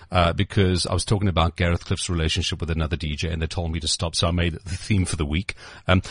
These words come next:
the other reason why I was fired, there was a long list, was, um, I wasn't sticking to the playlist. But back then, we all played our own music.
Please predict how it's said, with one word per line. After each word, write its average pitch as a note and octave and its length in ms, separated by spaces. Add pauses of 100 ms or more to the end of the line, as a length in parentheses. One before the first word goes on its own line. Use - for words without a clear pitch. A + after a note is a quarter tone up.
(120)
the B2+ 120
other F#3 160
reason C3+ 300
why F#2+ 100
I G2 40
was G#2+ 120
fired, G#2+ 200
there D3 60
was C#3+ 100
a D#3+ 40
long F3+ 200
list, B2+ 280 (200)
was, A#2+ 400
um, A2+ 360
I B2 160
wasn't B2 360
sticking - 300
to A2+ 100
the G2 100
playlist. - 580 (380)
But A#2 120
back F3 220
then, B2 320
we A2 120
all C3+ 120
played A#2+ 240
our G#2+ 100
own G2+ 140
music. F#2 440